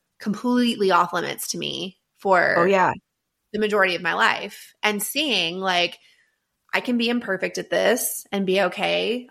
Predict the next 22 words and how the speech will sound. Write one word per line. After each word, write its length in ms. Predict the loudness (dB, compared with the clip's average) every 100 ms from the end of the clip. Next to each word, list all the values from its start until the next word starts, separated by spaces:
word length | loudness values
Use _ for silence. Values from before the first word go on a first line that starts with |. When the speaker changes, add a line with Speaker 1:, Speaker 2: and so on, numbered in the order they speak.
| -4
Speaker 1:
I 60 |
can 300 | -2 -2 -2
move 260 | -2 2 2
in 120 | 2
this 220 | 0 0
way 360 | 0 2 2 0
and 160 | -2
be 180 | -2 0
okay. 680 | -2 -2 -2 -2 -2 -2 -6 _ _ _ _ _ _ _ _ _ 2
Um, 520 | 4 4 2 -4 -10 -14 _ _ _ _ _ _ _ _ _
so 140 | -12 -6
yeah, 300 | 2 4 4
it 60 |
was, 160 | -2 -4
like, 300 | -6 -6 -4
getting 260 | -2 0
more 140 | 0 -2
comfortable 480 | -2 -2 0 2 2
in 100 | 4
my 220 | 2 2
own 260 | 0 2 0
skin 640 | -2 -2 -2 -4 -8 -12